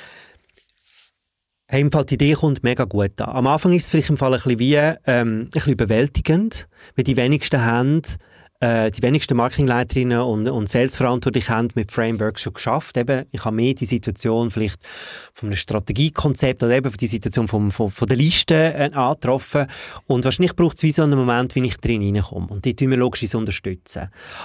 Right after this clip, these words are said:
Aber was natürlich cool ist, wenn du eine Art wie ein, ein Instrumentarium hast, also eben wie einen Strategiekompass oder Abläufe. Also man schafft jetzt nach O K R beispielsweise.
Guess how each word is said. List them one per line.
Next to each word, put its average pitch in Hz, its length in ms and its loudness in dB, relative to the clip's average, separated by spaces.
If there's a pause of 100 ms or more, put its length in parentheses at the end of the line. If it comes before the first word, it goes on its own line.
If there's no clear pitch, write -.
Aber 110 180 -6
was 147 160 0
natürlich 135 300 0 (200)
cool 175 220 4
ist, 135 120 0
wenn 127 100 2
du 127 80 0
eine 117 120 0
Art 110 240 -2
wie 160 340 4 (680)
ein, 123 160 2
ein - 360 -4
Instrumentarium 127 1040 2
hast, 101 360 -2
also 120 160 -2
eben 120 160 2
wie 110 100 2
einen 110 100 2
Strategiekompass 117 1300 -4
oder 123 220 -6
Abläufe. 107 560 -2
Also 98 120 -10
man 110 100 -6
schafft 101 220 -6
jetzt 107 160 -6
nach 107 120 -6
O 147 180 2
K - 180 -4
R 117 200 0
beispielsweise. 107 800 -6